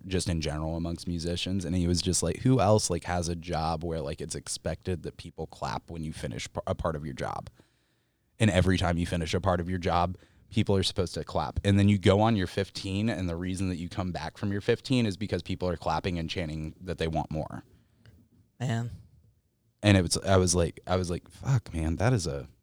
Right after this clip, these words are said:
Speaker 1: that's a very, very, uh, good point." But, like, of course,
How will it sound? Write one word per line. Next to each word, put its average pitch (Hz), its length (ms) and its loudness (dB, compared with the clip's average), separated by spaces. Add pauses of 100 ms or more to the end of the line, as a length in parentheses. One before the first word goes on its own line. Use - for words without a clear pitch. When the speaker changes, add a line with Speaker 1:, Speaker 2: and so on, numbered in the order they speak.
(840)
Speaker 1:
that's 190 120 2
a - 60 0 (380)
very, 127 460 10
very, 120 480 10
uh, 98 280 8 (1400)
good 131 220 6
point." - 400 0 (1040)
But, 147 100 0
like, 165 140 2
of 160 140 0
course, - 600 0